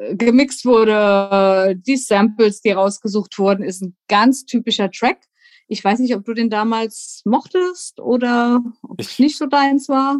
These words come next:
Speaker 2: ich glaub gar nicht, dass ich den kenn. Also,
Speaker 1: Ah, schön. Das find ich
Speaker 2: weil
Speaker 1: immer gut.
Speaker 2: Ja,
Speaker 1: Ja.
Speaker 2: also Mary J. Blige stand nicht auf meiner Nahrungsliste.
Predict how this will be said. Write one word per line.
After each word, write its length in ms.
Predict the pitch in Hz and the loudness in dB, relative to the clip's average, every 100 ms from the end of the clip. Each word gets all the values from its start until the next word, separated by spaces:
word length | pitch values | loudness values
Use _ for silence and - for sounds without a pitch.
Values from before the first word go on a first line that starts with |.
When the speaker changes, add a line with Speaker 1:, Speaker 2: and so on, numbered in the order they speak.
| - | -4
Speaker 2:
ich 200 | - - | -6 -6
glaub 380 | - - 123 - | -6 0 0 0
gar 200 | - 139 | 0 0
nicht, 240 | 156 156 - | 0 -2 -2
dass 140 | 135 | -2
ich 160 | 120 - | -4 -4
den 260 | 131 131 | -4 -4
kenn. 580 | - 170 165 117 98 104 _ _ _ _ _ - | -4 -2 -2 -4 -8 -12 _ _ _ _ _ -4
Also, 180 | 247 339 | 0 2
Speaker 1:
Ah, 80 | 240 | 2
schön. 580 | - 285 330 180 143 _ | 2 2 2 0 -4 _
Das 140 | 240 262 | -2 2
find 100 | 277 | 4
ich 40 | |
Speaker 2:
weil 80 | 240 | 4
Speaker 1:
immer 100 | 240 | 4
gut. 380 | 214 220 185 - | 4 4 2 -2
Speaker 2:
Ja, 400 | 117 123 131 135 | -2 2 2 4
Speaker 1:
Ja. 180 | 107 180 | 4 4
Speaker 2:
also 220 | 117 123 | 4 2
Mary 420 | 117 123 135 151 | 0 0 2 2
J. 340 | 151 131 135 131 | 0 2 2 2
Blige 300 | 117 117 151 | 2 2 2
stand 360 | - 135 139 | 0 0 0
nicht 240 | - 147 147 | -2 0 2
auf 140 | 135 | 2
meiner 260 | 135 131 127 | 0 0 0
Nahrungsliste. 880 | 117 113 147 156 - 170 - 208 | 0 0 -2 -6 -4 -4 -2 -4